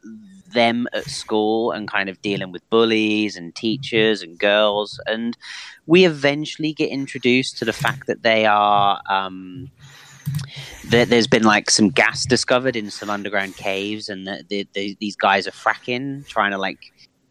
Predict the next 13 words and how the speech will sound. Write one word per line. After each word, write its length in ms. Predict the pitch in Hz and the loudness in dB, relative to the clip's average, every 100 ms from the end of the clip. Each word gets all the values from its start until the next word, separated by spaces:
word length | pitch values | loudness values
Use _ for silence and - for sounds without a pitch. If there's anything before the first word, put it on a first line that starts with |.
| _ | _
you 100 | - | -6
know, 160 | 101 95 - | -4 -4 -2
uh, 380 | - 92 92 92 87 - | 0 2 2 0 -4 -4
get, 160 | 120 _ | -6 _
get 140 | - 107 | -8 -6
the 60 | |
gas 300 | 104 107 - | -2 -2 0
out, 240 | 120 123 123 | 0 2 0
and 180 | 101 | -4
they 220 | 104 104 95 _ _ _ _ - | -4 -4 -8 _ _ _ _ -2
basically 480 | 123 113 - 110 110 | -2 -2 -6 -4 -2
unearth, 640 | 107 107 107 101 - - _ _ | 0 2 2 2 -6 -20 _ _
um, 720 | 98 98 98 98 98 95 98 | 0 2 0 -4 -10 -14 -16